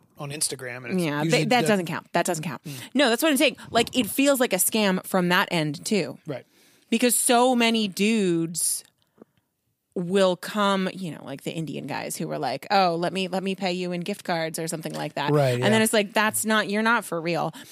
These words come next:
Speaker 2: But then anybody who's like, it's like, Are you a Fed? What is your, what is your aim here? Like, what
Speaker 1: Right.
Speaker 2: are you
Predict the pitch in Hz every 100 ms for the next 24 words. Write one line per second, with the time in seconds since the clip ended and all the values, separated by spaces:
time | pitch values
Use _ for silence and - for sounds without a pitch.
0 | - - 240 240 269 262 294 254 226 220
1 | 208 196 214 277 269 254 247 508 - -
2 | 185 160 208 269 - 208 294 466 427 285
3 | - 220 466 466 415 - - 190 220 240
4 | 214 156 147 - 175 - 160 - 453